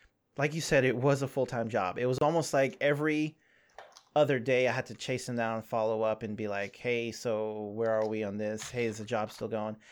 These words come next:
Hey, you guys are running up real close on your deadline that you said you needed to hire somebody." So definitely having somebody in your corner, it sounds like Melanin Tech would definitely do this for you,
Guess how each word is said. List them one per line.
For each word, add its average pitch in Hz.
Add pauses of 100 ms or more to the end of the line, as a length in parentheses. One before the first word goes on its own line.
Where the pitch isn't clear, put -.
(160)
Hey, 165
you 170
guys 165
are 156
running 151
up 139
real 156
close 156
on 151
your 135
deadline 135
that 117
you 120
said 127
you 123
needed 131
to 123
hire 131
somebody." 110 (320)
So - (160)
definitely 160
having 127
somebody 113
in 110
your 110
corner, 107 (420)
it -
sounds 123
like 117
Melanin 110
Tech 120
would 117
definitely 117
do 127
this 139
for 110
you, 107